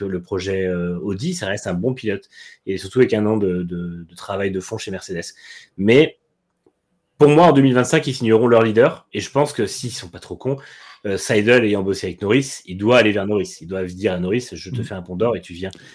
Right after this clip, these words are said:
Speaker 1: Parce que c'est, c'est quand même, pour moi, c'est quand même un des plus grands talents aujourd'hui qui, qui soit en F un et qui ait pas le volant à sa hauteur.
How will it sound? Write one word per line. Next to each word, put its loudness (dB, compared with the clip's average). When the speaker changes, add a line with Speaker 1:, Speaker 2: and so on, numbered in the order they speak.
Speaker 1:
Parce -10
que -6
c'est, -8
c'est -4
quand 2
même, 2
pour -6
moi, 2
c'est -8
quand 0
même 0
un -2
des -2
plus -10
grands -2
talents 0
aujourd'hui -4
qui, -10
qui -20
soit -4
en -4
F -10
un -2
et -6
qui -14
ait -10
pas -4
le -2
volant -2
à -4
sa -10
hauteur. -10